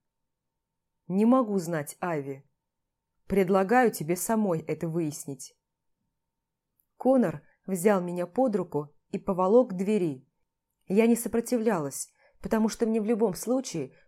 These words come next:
пришлось бы возвращаться в клуб за вещами. Мы доехали достаточно быстро. Мы доехали достаточно быстро. Как только я вошла в свою комнату, в дверь постучали, и на пороге появилась Стелла.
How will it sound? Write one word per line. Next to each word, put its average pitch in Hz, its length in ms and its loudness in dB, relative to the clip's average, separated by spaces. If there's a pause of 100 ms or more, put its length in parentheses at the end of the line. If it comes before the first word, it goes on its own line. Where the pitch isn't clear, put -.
пришлось 226 420 0
бы 170 160 -4
возвращаться 190 680 -4
в - 60 -20
клуб 233 260 -2
за 185 100 -2
вещами. 147 680 -4 (560)
Мы 196 120 2
доехали 208 560 2
достаточно 247 600 -4
быстро. 165 560 -6 (720)
Мы 190 140 -2
доехали 180 640 0 (220)
достаточно 247 640 -2
быстро. 190 580 -4 (440)
Как 190 180 -4
только 190 320 0
я 175 100 -4
вошла 185 340 -4
в 156 60 -10
свою 165 320 -2
комнату, 208 640 -2 (260)
в 175 100 -6
дверь 254 280 0
постучали, 196 920 -4 (180)
и 190 100 -2
на 180 120 -2
пороге 185 460 0
появилась 202 600 -2
Стелла. 139 560 -6